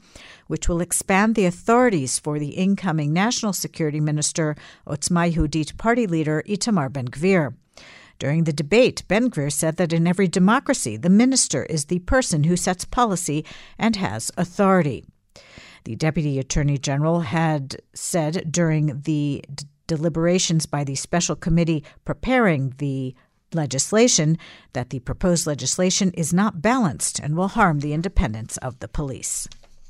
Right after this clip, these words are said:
It's been cleared for publication that residents of the Bedouin dispersal area are suspected in the break-in of the Sde Teman army base in the Negev and the theft of thousands of bullets and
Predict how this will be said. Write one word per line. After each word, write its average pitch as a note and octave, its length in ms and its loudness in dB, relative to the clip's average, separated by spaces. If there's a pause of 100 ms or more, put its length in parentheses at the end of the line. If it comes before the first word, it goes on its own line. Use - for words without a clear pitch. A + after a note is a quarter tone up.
(1080)
It's F#3+ 160 -2
been A3+ 160 4
cleared B3 240 4
for B3+ 100 2
publication B3 640 2
that B3 100 0
residents G#3 540 0
of F3 140 0
the F#3 80 0
Bedouin F#3+ 580 2
dispersal A3+ 600 0
area C#3+ 340 -2
are D3 200 -4
suspected E3 600 -4
in D3+ 80 -2
the D3+ 80 -2
break-in F3 440 0
of C#3 140 -4
the C#3+ 120 -4
Sde D#3+ 280 -2
Teman D#3 460 0
army F#3 260 4
base B2+ 340 -4
in B2+ 120 -4
the C3 80 -4
Negev D#3 420 0 (380)
and C#3+ 100 -2
the D3 80 -4
theft - 560 0
of C#3+ 160 -6
thousands G#3+ 600 0
of - 160 -8
bullets E3 360 0
and D#3 160 -4